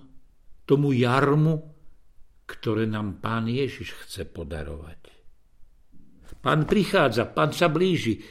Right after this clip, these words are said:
je tu blízkosť vzkrieseného, sme v jeho blízkosti,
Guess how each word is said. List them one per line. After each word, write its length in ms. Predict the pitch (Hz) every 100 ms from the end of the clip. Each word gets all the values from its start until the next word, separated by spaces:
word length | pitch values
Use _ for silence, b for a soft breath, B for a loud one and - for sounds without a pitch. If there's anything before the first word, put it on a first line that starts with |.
| B
je 120 | 151
tu 160 | 175 143
blízkosť 520 | 175 196 - 190 - -
vzkrieseného, 880 | - 196 190 - 147 139 101 104 B B
sme 360 | - - 131 170
v 240 | 139 147
jeho 200 | 170 160
blízkosti, 840 | 156 170 180 - - 107 - 107